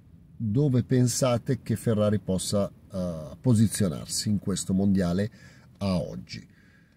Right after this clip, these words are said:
Vorrei sapere nei commenti la vostra griglia di partenza.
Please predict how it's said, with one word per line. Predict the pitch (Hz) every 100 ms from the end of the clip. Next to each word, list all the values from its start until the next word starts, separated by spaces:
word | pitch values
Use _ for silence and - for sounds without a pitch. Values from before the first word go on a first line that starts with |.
| _ _ _ _ _ _ _ _ _ _ _
Vorrei | - 180
sapere | 190 196 208
nei | 139
commenti | 120 165 170 196 -
la | 175
vostra | 139 151 165 - 190
griglia | 147 139 139 151
di | 139
partenza. | 143 123 - 71 69 - 69